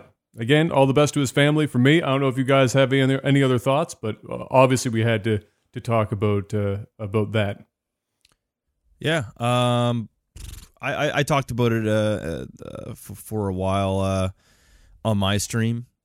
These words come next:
Speaker 2: Um, you know, I'll, I'll s-, say it. I'll just sort of repeat a lot of what you said.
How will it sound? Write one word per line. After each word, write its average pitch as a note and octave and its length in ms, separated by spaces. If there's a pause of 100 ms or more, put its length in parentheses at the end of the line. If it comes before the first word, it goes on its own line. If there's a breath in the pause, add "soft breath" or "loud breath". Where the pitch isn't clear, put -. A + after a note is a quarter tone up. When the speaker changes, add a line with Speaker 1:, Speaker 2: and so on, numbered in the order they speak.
(120)
Speaker 2:
Um, F#2 880 (480)
you D3 80
know, C3 240
I'll, G#2+ 480 (320)
I'll G2 180
s-, - 240 (140)
say F#2+ 320
it. - 200
I'll F2 300
just - 200
sort G2 140
of F2 120
repeat F2+ 260
a F#2 60
lot F#2 260
of F2+ 60
what F#2 200
you F2+ 60
said. G#2 380